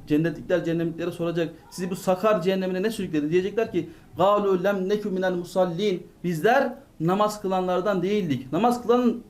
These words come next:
namaz kılmanın farziyetine inananlardan değildik. Buradan ne çıkıyor? Yani namaz kıl-, şu çıkmaz.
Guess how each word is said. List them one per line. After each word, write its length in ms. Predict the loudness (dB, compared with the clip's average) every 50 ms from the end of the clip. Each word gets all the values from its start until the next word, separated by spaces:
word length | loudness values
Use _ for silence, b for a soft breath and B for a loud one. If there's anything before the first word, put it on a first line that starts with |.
| -6 -2
namaz 320 | 0 2 2 0 0 0
kılmanın 320 | 0 2 2 4 2 2
farziyetine 520 | 0 -2 0 0 2 2 0 -2 -2 -2 -2
inananlardan 600 | 0 0 0 0 2 2 2 2 0 0 0 0
değildik. 500 | 0 0 -2 -2 -2 -6 -12 -16 -20 -20 _ _ _ -20 -20 -20 -20 -20 -20 -20 -20 -20 -20 -20 -20 -20 -20 b b b b b b b b -20 -20 -20 -20 -12 -8
Buradan 280 | -4 0 2 4 4 4
ne 80 | 4 2
çıkıyor? 420 | 0 -2 -2 2 2 2 2 0 -2 -10 -18 -20 -20 -20 -20 -12 -6 -2
Yani 300 | 0 2 2 0 -2 -6 -12 -20 -18 -10 -6
namaz 640 | -4 -4 -2 0 0 0 2 2 2 2 0 -2 -4
kıl-, 320 | -2 0 2 4 4 4 2 0 -8 -14 -18 -18 -18 -18 -20 -20 -20 -16
şu 180 | -6 -2 0 2
çıkmaz. 560 | 2 2 2 4 4 4 4 2 2 -2